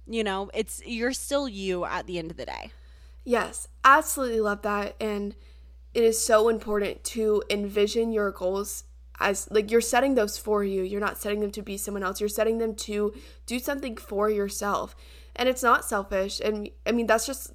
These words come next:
Speaker 2: like, you are who you are. Um, and I think that's so important, especially in the culture with social media and just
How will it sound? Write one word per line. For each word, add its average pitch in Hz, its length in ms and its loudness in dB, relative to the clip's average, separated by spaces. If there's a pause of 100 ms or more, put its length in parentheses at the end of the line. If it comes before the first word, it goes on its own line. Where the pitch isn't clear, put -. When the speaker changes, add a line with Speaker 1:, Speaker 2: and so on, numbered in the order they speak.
Speaker 2:
like, 208 260 -2
you 226 300 -4
are 208 260 4
who 226 120 -8
you 208 180 -4
are. 196 380 -4 (440)
Um, 208 400 -2 (440)
and 214 240 2
I 214 100 6
think 226 160 -2
that's 220 160 0
so 214 140 2
important, 208 340 -2
especially 208 300 -4
in 214 80 -2
the 202 60 -4
culture 196 420 -6
with 196 140 -4
social 196 340 -6
media 190 560 -2
and 190 160 -4
just 190 180 -8